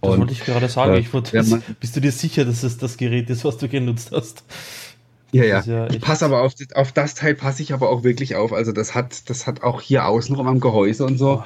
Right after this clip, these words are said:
Speaker 2: wenn ich's jetzt
Speaker 1: das
Speaker 2: nicht
Speaker 1: ist so
Speaker 2: fallen
Speaker 1: ein
Speaker 2: lasse.
Speaker 1: schönes
Speaker 2: Das hat
Speaker 1: Gerät.
Speaker 2: noch keinen Kratzer, gar nichts, ja. Da hat mein, äh, da sieht das Surface Go schon schlimmer aus, weil das hatte ich auf der
Speaker 1: <laughs>
Speaker 2: ifa dabei
Speaker 1: Oh.
Speaker 2: und das habe ich immer wieder in die Tasche geschmissen und wieder rausgeholt. Das hat auf der Rückseite schon den einen oder anderen kleinen Kratzer.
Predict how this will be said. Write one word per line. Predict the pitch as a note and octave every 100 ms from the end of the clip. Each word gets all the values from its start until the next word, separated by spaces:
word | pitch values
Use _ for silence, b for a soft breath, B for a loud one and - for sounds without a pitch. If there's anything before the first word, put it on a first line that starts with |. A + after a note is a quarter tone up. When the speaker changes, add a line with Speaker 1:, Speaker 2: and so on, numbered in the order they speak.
| B B
Speaker 2:
wenn | A#2+
ich's | B2 B2+
jetzt | A#2+
Speaker 1:
das |
Speaker 2:
nicht | C3
Speaker 1:
ist | -
so |
Speaker 2:
fallen | A2+ A#2
Speaker 1:
ein | A#2+
Speaker 2:
lasse. | A#2+ B2
Speaker 1:
schönes | B2 A#2+ B2 A#2+
Speaker 2:
Das | A2+
hat | A#2
Speaker 1:
Gerät. | A2+
Speaker 2:
noch | -
keinen | - A#2 C#3 E3
Kratzer, | - - C3 - D3
gar | C3 - D#2+
nichts, | B2 C#3 C3 -
ja. | A#2 A2+ G#2 B B -
Da | A2+
hat | A2+ B2+ -
mein, | A#2+ A#2 A#2+ A2+
äh, | A#2+
da | B2+
sieht | C3 D3
das | D3
Surface | - C3+ C#3 C3
Go | B2+
schon | D3+ E3
schlimmer | D#3 C3 D3+
aus, | D3 A2+ -
weil |
das | G2 A2
hatte | B2+ C3+
ich |
auf | C3
der | B2+
Speaker 1:
<laughs> |
Speaker 2:
ifa | A#2+ C3 D#3+
dabei | D#3 D#3+ E3 E3+ -
Speaker 1:
Oh. |
Speaker 2:
und | C3+ A#2
das | C3 B2
habe | C3+
ich | C3
immer | C3 C3
wieder | B2+
in | B2+
die | B2
Tasche | G#2+ A2 C#3
geschmissen | C#3+ D3 C#3 D3
und |
wieder | B2 A2+
rausgeholt. | G2+ G#2+ - C3 C3+ C3 B B B
Das | - A2+
hat | A#2+ A#2
auf | A#2 A#2
der | C3
Rückseite | A2+ G#2+ B2 A2+ A2+
schon | A#2+
den | G#2 G2+
einen | F#2+ G#2
oder | G#2+ D2
anderen | F#2 G#2 A2
kleinen | G#2+ F#2+
Kratzer. | G2+ F#2 - F#2+